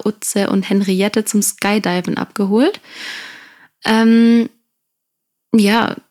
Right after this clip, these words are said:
da ging's auch schon los und Utze und Layla hatten Angst. Utze hat auch zu, zu David gemeint, sie hat, äh, gesagt, sie springt nirgends raus.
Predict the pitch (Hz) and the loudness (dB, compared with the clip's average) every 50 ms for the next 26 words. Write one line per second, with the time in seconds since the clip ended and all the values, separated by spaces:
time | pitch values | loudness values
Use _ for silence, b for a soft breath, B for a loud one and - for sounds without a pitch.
0 | - - - 208 196 196 208 202 - - 214 196 - - 202 196 190 190 185 196 | -18 -4 -2 -2 -2 0 -2 -4 -2 -2 -2 -2 0 0 0 2 2 2 2 2
1 | 240 262 - - - - - 220 220 214 214 214 214 214 208 - - _ _ _ | 0 0 -2 -6 -6 -2 0 2 4 4 4 4 4 2 0 -2 -8 _ _ _
2 | _ _ _ - 240 233 - - - 240 226 214 190 196 202 220 254 254 247 269 | _ _ _ -2 -2 -2 0 0 2 4 4 4 4 2 2 2 2 0 0 -2
3 | 269 - 262 - - - 247 269 311 359 - - - - - b b b b b | -4 -4 -4 -4 -2 0 0 2 0 0 -4 -8 -10 -12 -16 b b b b b
4 | b b b b b b b b b b b b b b b b b b b b | b b b b b b b b b b b b b b b b b b b b
5 | _ - 262 - - - 247 233 - 202 214 208 - - - - 233 226 220 220 | _ -2 0 0 2 2 2 2 2 2 0 -2 -4 -2 0 2 4 4 4 4
6 | 220 220 226 B B - - 220 - 226 214 214 220 214 - - 220 208 196 196 | 2 2 -2 B B -4 -4 -2 2 2 4 4 2 2 0 2 2 2 2 2
7 | 208 208 - - - 214 202 202 - - - 214 208 202 196 214 202 - 208 202 | 2 0 0 0 0 0 0 0 -2 -2 0 0 0 0 0 -2 -2 -2 -2 -2
8 | 196 - - - 214 196 - - - 214 202 202 202 214 226 220 220 - - - | -2 -4 -4 -2 0 0 0 0 0 0 0 2 2 2 2 2 0 -2 -2 -2
9 | 175 180 208 262 285 - - | 0 0 2 0 0 -2 -6